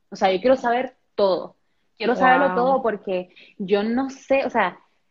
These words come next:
Speaker 1: yo nací de esta manera así, pero ¿qué más? ¿Tenía pene, no tenía pene?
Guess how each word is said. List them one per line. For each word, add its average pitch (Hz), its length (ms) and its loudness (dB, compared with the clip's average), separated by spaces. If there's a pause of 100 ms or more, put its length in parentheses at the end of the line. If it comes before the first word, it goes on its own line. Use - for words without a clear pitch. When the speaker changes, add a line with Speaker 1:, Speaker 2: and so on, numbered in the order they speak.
(180)
Speaker 1:
yo 208 240 2
nací 269 300 0
de 285 60 2
esta 277 160 -2
manera 240 300 0
así, 240 380 -4
pero 220 280 2
¿qué 226 140 -2
más? 185 300 -4 (120)
¿Tenía 202 360 0
pene, 233 360 -4
no 208 100 -6
tenía 202 320 -2
pene? 233 480 -4